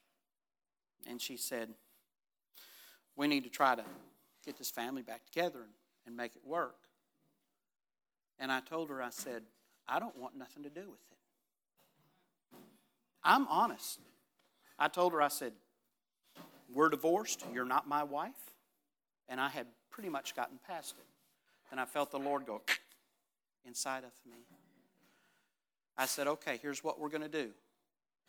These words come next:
I said, "We're gonna put a nail in the coffin of the former relationship that we had. And we're gonna start dating again." And I started dating her. Nikki and Susie and Jeremiah were, you know, they were little, but they were all born.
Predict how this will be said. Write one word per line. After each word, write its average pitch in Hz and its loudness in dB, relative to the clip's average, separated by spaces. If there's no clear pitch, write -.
I 139 -4
said, 143 -4
"We're 143 -2
gonna 143 -2
put 156 2
a 147 6
nail 147 4
in 123 -8
the 123 -12
coffin 135 2
of 120 -4
the 120 -6
former 135 -4
relationship 123 -10
that 113 -20
we 120 -6
had. 107 -10
And 113 -6
we're 139 2
gonna 147 -4
start 123 -4
dating 139 -2
again." 113 -12
And 127 -4
I 139 0
started 131 -2
dating 135 0
her. 113 -8
Nikki 165 -4
and 220 -4
Susie 220 -2
and 180 -4
Jeremiah 175 0
were, 127 -2
you 139 -2
know, 127 2
they 139 2
were 262 0
little, 160 2
but - -8
they 156 8
were 277 2
all 247 4
born. 170 -2